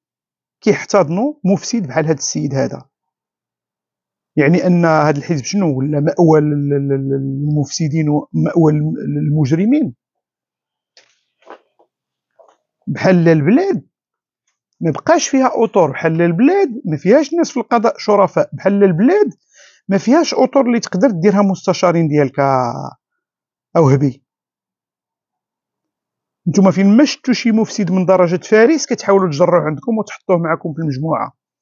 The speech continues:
شنو؟ باش تزيدوا يعني تقويوا وتزيدوا ت-، تقهروا داك الشعب، حيت عرفتوا باللي حسن، حسن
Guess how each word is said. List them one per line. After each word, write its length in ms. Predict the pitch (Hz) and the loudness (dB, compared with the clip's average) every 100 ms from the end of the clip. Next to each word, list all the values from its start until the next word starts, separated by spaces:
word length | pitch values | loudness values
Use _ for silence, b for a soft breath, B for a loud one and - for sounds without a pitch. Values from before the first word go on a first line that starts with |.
| _ _ _ | _ _ _
شنو؟ 300 | - 214 160 | 0 2 2
باش 180 | 139 131 | 0 -4
تزيدوا 280 | 143 156 | -4 0
يعني 200 | 156 135 | 0 0
تقويوا 540 | - - 180 175 185 175 | -4 -2 0 2 4 2
وتزيدوا 460 | 165 135 165 156 | 0 -2 -4 -2
ت-، 240 | 160 - _ b b b b - | -4 -6 _ b b b b -14
تقهروا 380 | - 185 196 | 0 4 4
داك 140 | 185 185 | 2 -2
الشعب، 400 | - - 214 165 | -6 -6 -6 -6
حيت 220 | 175 156 | -10 -6
عرفتوا 320 | 139 139 247 | -6 -6 -8
باللي 200 | 220 214 | -4 -2
حسن، 420 | - 185 - 170 | -2 -2 0 -2
حسن 240 | - 165 | -2 -4